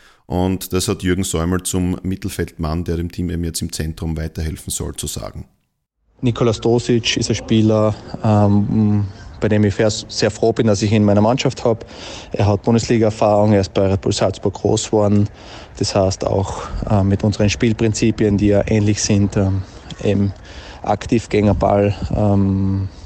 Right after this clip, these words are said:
Speaker 2: zu sein, hohe Ballgewinne zu haben, ähm, vertraut. Ähm, er wird allerdings, ähm, ja, eine gewisse Zeit brauchen, er wird auch bekommen von uns, weil er doch lange verletzt war, im Herbst wenig, ähm, gespielt hat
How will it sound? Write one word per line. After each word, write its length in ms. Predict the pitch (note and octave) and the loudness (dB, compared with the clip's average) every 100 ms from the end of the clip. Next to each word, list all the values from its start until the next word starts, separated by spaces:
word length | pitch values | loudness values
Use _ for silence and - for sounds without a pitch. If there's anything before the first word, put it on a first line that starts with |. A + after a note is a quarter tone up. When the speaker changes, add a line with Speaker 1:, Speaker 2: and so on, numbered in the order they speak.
| - A2 G#2+ G#2+ | -6 -4 -2 -2
Speaker 2:
zu 100 | - | -4
sein, 280 | - G#2 G2+ | -2 0 2
hohe 180 | A2 G#2 | 2 2
Ballgewinne 480 | A2 G#2+ G#2+ G#2+ G#2 | 2 2 4 4 2
zu 160 | G#2+ | 2
haben, 240 | G#2 G2+ G2+ - - - - - - | 2 2 0 -4 -16 -18 -16 -8 0
ähm, 180 | G2+ | 0
vertraut. 720 | G2+ G#2 - G#2 B2 C3 - - - - - - - | 2 -2 0 2 2 0 -6 -16 -16 -20 -20 -12 0
Ähm, 480 | A2 G#2 G2+ G2+ G#2+ | 2 4 4 2 2
er 80 | G#2 | 2
wird 180 | A2 G#2+ | 0 2
allerdings, 680 | A#2 A2+ A2 G#2+ G#2+ - - - A#2+ | 2 2 2 2 0 -4 -6 -4 0
ähm, 200 | G#2+ G#2+ | 2 4
ja, 180 | A2 G#2 - | 2 0 -4
eine 120 | - | -2
gewisse 300 | G#2 G2+ - | 0 0 -2
Zeit 260 | - A2 A#2 | -2 0 0
brauchen, 360 | A2+ A2 A2 A2+ | 2 2 2 2
er 80 | |
wird 160 | G2+ G#2 | 2 0
auch 120 | G#2+ | -2
bekommen 420 | G2+ - A2 A2+ | -4 -2 2 2
von 160 | G#2 G#2 | 2 0
uns, 240 | G#2 G2 - | 2 0 0
weil 140 | G2 | 2
er 80 | G2+ | 2
doch 200 | G2+ - | 0 0
lange 180 | G#2 G#2+ | 0 0
verletzt 420 | - A2 A#2 - | 2 2 0 0
war, 160 | A#2 A2+ | 2 4
im 80 | G#2+ | 4
Herbst 320 | G2+ G2 - | 2 0 0
wenig, 320 | G#2+ G#2 - - - - - - - | 2 2 0 -8 -16 -16 -16 -8 -2
ähm, 180 | G2+ G#2+ | 0 0
gespielt 480 | G#2 - A#2+ A#2+ | -2 0 -2 0
hat 340 | B2 A2 A2 | 0 0 0